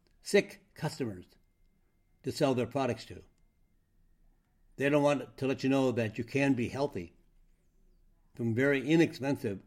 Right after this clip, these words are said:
herbal medicines without side effects.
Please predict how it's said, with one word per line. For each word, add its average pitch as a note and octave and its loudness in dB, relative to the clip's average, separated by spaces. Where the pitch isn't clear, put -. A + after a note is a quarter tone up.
herbal C#3+ 2
medicines A#2 -2
without C#3 4
side C#3 0
effects. - -12